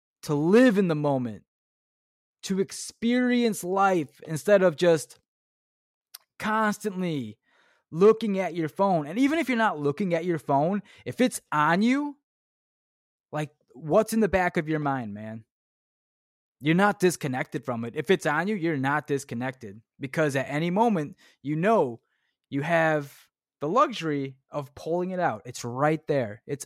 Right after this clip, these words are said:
on your person. So you can just take it and grab it. And you're always wondering, you're always wondering,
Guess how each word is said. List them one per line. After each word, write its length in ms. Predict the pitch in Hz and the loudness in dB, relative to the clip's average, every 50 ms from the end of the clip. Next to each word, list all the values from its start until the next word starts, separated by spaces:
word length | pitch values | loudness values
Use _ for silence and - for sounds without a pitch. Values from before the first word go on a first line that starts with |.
| _ _ - | _ _ -4
on 220 | 147 156 165 165 | -2 -2 -2 -2
your 120 | 165 160 156 | -4 -6 -6
person. 420 | - - 139 123 110 - 104 104 | -4 -4 -4 -4 -4 -8 -14 -16
So 120 | - 139 | -14 -14
you 80 | 175 170 | -14 -14
can 140 | - 135 123 | -12 -12 -12
just 240 | 110 95 98 - - | -12 -12 -14 -10 -6
take 260 | - 175 185 180 - | -4 -4 -4 -4 -6
it 120 | 190 - | -8 -8
and 120 | 180 180 160 | -8 -6 -2
grab 300 | 147 131 120 110 98 95 | 0 0 0 0 -2 -6
it. 120 | 82 - _ _ _ _ _ _ _ _ _ _ _ _ _ _ _ _ - | -12 -16 _ _ _ _ _ _ _ _ _ _ _ _ _ _ _ _ -16
And 120 | 107 110 113 | -14 -10 -8
you're 120 | 120 127 | -4 -2
always 340 | 127 131 139 147 151 135 135 | 0 4 4 4 4 4 4
wondering, 540 | 143 151 165 180 170 139 120 110 107 104 104 _ _ _ _ _ _ _ - | 2 2 4 2 0 -2 -4 -6 -8 -10 -16 _ _ _ _ _ _ _ -18
you're 160 | 113 - - | -18 -14 -12
always 400 | 131 139 156 160 165 160 143 143 | -8 -6 -4 -4 -4 -4 -4 -4
wondering, 500 | 151 147 147 143 123 120 113 101 101 | -2 -2 -2 -2 -4 -6 -8 -10 -12